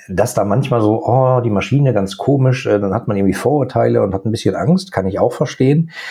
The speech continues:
Manchmal frage ich mich aber, ähm, wenn wir jetzt versuchen, Mensch-Maschine-Beziehung hinzukriegen,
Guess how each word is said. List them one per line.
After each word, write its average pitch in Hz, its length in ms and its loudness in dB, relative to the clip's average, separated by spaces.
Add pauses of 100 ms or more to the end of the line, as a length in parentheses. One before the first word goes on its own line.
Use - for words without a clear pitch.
(220)
Manchmal 117 300 0
frage 117 300 0
ich 127 40 4
mich 123 180 0
aber, 110 320 4
ähm, 101 220 2
wenn 101 140 2
wir 110 80 2
jetzt 107 100 -2
versuchen, 104 400 2
Mensch-Maschine-Beziehung 98 1000 0
hinzukriegen, 107 720 0